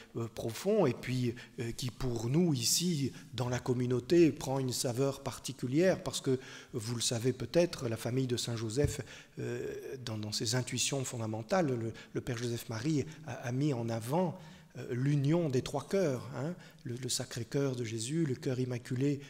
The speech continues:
de Marie, le cœur très chaste de Saint Joseph, ne sont qu'un seul cœur, ne sont qu'un seul cœur.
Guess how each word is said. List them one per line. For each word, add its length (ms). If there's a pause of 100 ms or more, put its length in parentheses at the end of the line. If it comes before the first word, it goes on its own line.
(140)
de 80
Marie, 560
le 60
cœur 260
très 140
chaste 340
de 80
Saint 200
Joseph, 420 (220)
ne 100
sont 240
qu'un 180
seul 300
cœur, 420 (880)
ne 100
sont 240
qu'un 160
seul 280
cœur. 400